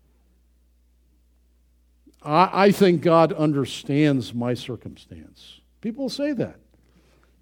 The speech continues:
In the, in the midst of what they know, what the Bible teaches, they'll treat themselves like they're the great exception. And I'll remind them, there's no temptation, uh,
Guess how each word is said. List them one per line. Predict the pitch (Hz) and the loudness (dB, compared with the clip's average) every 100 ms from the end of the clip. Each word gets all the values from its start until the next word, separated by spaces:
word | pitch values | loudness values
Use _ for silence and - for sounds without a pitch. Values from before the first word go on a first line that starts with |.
| _ | _
In | 254 262 233 | 0 2 6
the, | 214 147 - - _ _ - | 6 4 -2 -20 _ _ -6
in | 214 214 233 226 | -6 -4 0 2
the | 214 | 4
midst | 220 294 - 262 | 4 4 0 -2
of | 220 | 2
what | 220 226 | 2 4
they | 208 | 4
know, | 196 233 302 | 4 6 6
what | 302 269 | 6 4
the | 226 | 2
Bible | 185 262 262 262 | 2 6 6 4
teaches, | - 254 262 - 127 82 - - - - _ _ _ _ _ _ _ _ _ _ _ _ _ _ - | 2 6 6 6 0 -2 -10 -16 -16 -20 _ _ _ _ _ _ _ _ _ _ _ _ _ _ 0
they'll | 180 180 | 4 4
treat | - 277 269 | 2 -2 2
themselves | 226 175 - 208 208 196 185 | 2 2 4 6 6 4 2
like | 180 156 | 2 2
they're | 139 202 208 | 4 6 8
the | 180 | 6
great | 131 175 220 | 0 2 4
exception. | 226 - - 180 - - 87 - _ _ _ _ _ _ _ _ _ _ _ _ _ _ _ _ _ _ _ - - | 2 -2 -2 -4 -4 -10 -14 -16 _ _ _ _ _ _ _ _ _ _ _ _ _ _ _ _ _ _ _ -16 -6
And | 165 | 0
I'll | 185 | 2
remind | 196 233 277 143 | 2 2 2 0
them, | 90 | -2
there's | 110 127 190 | -4 -4 0
no | 170 | 0
temptation, | 165 151 143 180 185 180 143 127 127 | 2 0 2 2 2 2 0 0 -2
uh, | 123 127 120 | -4 -4 -4